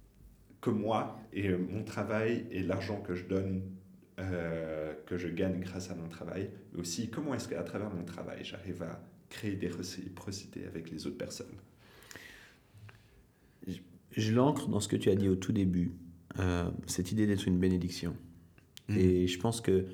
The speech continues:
Speaker 2: encore une fois, on le voit dans le récit de la Genèse, faites quelque chose avec ce jardin d'Éden.
Speaker 1: Mhm.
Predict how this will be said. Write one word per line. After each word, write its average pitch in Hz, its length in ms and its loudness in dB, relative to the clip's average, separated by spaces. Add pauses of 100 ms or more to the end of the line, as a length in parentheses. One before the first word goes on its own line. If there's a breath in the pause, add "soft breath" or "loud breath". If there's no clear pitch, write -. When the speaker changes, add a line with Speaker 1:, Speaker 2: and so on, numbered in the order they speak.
(920 loud breath)
Speaker 2:
encore 104 220 6
une 104 60 2
fois, 95 240 4
on 90 100 4
le 87 80 2
voit 95 220 4
dans 90 120 4
le 90 60 2
récit 90 180 0
de 92 40 4
la 87 80 4
Genèse, 90 440 2 (500)
faites 104 340 4
quelque 92 260 2
chose 92 220 2
avec 85 140 4
ce - 100 -2
jardin 87 260 2
d'Éden. 85 420 0 (160)
Speaker 1:
Mhm. 98 480 0